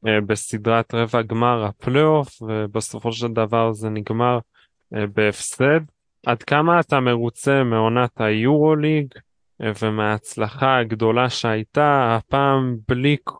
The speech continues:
כוכביות של, אה, הדחה של קבוצות רוסיות והמאזנים מולן תוך כדי העונה? הפעם זאת באמת הייתה העונה הכי טובה של מכבי ביורוליג מאז,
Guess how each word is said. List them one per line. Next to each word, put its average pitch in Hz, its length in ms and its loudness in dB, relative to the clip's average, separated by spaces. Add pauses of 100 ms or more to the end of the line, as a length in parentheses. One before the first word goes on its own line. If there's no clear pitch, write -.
(120)
כוכביות 120 880 0
של, 117 440 -2
אה, 110 320 -2 (460)
הדחה 113 440 0
של 131 220 -2
קבוצות 127 480 -2
רוסיות 127 760 -2
והמאזנים 113 920 -2
מולן 120 440 0 (220)
תוך 131 300 -2
כדי 123 220 0
העונה? 123 460 2 (440)
הפעם 139 240 0
זאת 120 200 -4
באמת 131 380 2
הייתה 135 240 0
העונה 127 560 2
הכי 127 260 -6
טובה 123 380 0
של - 160 -6
מכבי 120 500 -2
ביורוליג 117 720 0
מאז, 113 600 0